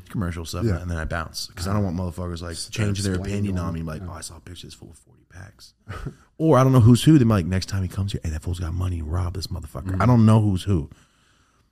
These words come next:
Speaker 1: So, <laughs> damn, that was off topic. Marty's been working on this deal for a very long time. He introduced me to them. Wanna be-, bust it out now, yeah?
Speaker 2: Yeah, so, I mean
Speaker 1: So they, oh, they, they per-, run, they run what, they, <laughs> they produce and run, run what shows, Marty?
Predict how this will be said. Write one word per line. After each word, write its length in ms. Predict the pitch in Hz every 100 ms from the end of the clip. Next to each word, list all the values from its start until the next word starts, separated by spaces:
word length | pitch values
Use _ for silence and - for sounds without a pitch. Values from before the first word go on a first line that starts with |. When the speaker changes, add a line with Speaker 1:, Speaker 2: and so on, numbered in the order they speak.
| _ _ _ _ -
Speaker 1:
So, 360 | - 143 101 -
<laughs> 300 | - - -
damn, 80 | -
that 60 | 107
was 100 | 117
off 140 | 78 -
topic. 320 | - - - - -
Marty's 240 | 156 147 123
been 120 | 107
working 240 | 104 104 98
on 60 |
this 120 | 92
deal 180 | 78 87
for 120 | 80 82
a 40 |
very 240 | 82 87
long 240 | 87 82 80
time. 380 | - 78 95 -
He 160 | 101 95
introduced 460 | 90 85 87 - - -
me 180 | 90
to 100 | 87 85
them. 340 | 76 78 101 _ _ _ _ _ _ _ _ _ _ _ _ _ _ _ _ _ 170 190
Wanna 180 | 185 170
be-, 120 | 156 135 - - - _
bust 340 | 127 127 147 156
it 60 |
out 140 | 156 165
now, 180 | 170
yeah? 260 | 180 180 196 - _ _ _
Speaker 2:
Yeah, 200 | - 196
so, 280 | 98 - 139
I 60 | 135
mean 360 | 139 139 127
Speaker 1:
So 140 | - 135
they, 100 | 139
oh, 240 | 147 143
they, 280 | 127 123 151
they 340 | 120 135 135
per-, 200 | 135 135 160
run, 380 | 135 107 123
they 80 | 160
run 260 | 151 165 175
what, 240 | 165 -
they, 120 | 160
<laughs> 300 | 170 160 -
they 160 | - 180
produce 460 | 180 147 160 180 -
and 160 | 127
run, 300 | 135 147 143
run 220 | 131 139
what 140 | 135 135
shows, 300 | - 165 160
Marty? 280 | 120 92